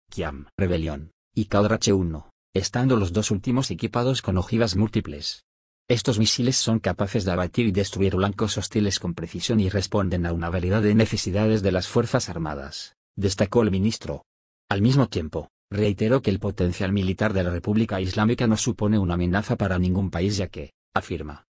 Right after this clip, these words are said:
la doctrina de defensa iraní se basa en la disuasión.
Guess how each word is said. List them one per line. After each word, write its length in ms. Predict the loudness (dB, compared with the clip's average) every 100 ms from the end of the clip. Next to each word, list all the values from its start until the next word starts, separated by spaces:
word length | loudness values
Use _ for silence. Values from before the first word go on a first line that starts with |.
| -4
la 140 | 0
doctrina 520 | 2 0 0 2 4
de 100 | 4
defensa 440 | 2 0 -2 0 0
iraní 240 | 2 2
se 140 | 2 4
basa 280 | 4 4
en 80 | 2
la 80 | 2
disuasión. 680 | 0 0 0 0 -4 -6 -10